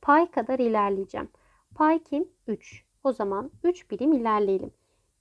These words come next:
Bir, iki, üç. Yani eksi üç bölü dört burası oluyor.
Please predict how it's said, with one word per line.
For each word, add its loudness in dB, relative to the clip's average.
Bir, -4
iki, -4
üç. -12
Yani 2
eksi -8
üç -2
bölü -6
dört -2
burası -2
oluyor. -14